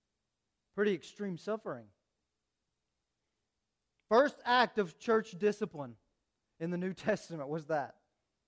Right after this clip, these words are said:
How about that? That should show us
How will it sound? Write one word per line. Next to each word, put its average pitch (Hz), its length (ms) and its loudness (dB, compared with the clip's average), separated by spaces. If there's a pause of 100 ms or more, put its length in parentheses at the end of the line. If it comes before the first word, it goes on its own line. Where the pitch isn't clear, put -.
(200)
How 170 60 -4
about 170 180 -2
that? 135 260 -6 (1500)
That 185 160 0
should 190 180 -8
show 214 360 0
us 139 180 -4